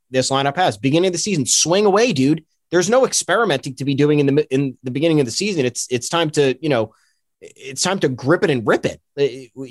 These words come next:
get, get into working at bats. I mean, we always wanna work in at bat, but if you see a ninety, uh, how many ninety-two mile an hour fastballs that I see just dance over the plate and they're just staring at it?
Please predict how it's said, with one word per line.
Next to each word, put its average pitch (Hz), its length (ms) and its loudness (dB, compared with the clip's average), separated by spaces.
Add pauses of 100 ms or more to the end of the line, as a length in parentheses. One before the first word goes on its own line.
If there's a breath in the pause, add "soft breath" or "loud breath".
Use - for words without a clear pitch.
(160)
get, 185 260 -2
get 180 160 4
into 202 180 2
working 185 360 2
at 160 80 -2
bats. 165 280 0
I 151 200 0
mean, 151 200 0
we 139 140 0
always 185 240 2
wanna 160 160 2
work 165 260 2
in 151 60 -2
at 131 100 -2
bat, 175 220 0
but 135 100 0
if 127 140 -6
you 202 80 -8
see 220 220 -2
a 151 60 2
ninety, 147 640 -4
uh, 120 180 -8
how 156 160 -4
many 294 160 0
ninety-two 196 580 0
mile 170 260 2
an 165 40 2
hour 160 220 2
fastballs 143 480 -2
that 127 100 -4
I 131 80 0
see 139 160 -6
just 123 220 -6 (360 loud breath)
dance 156 320 0
over 160 200 4
the 135 80 2
plate 135 400 -2 (480)
and 127 280 2
they're 135 120 4
just 131 160 -2
staring 170 260 0
at 80 140 -6
it? - 80 -20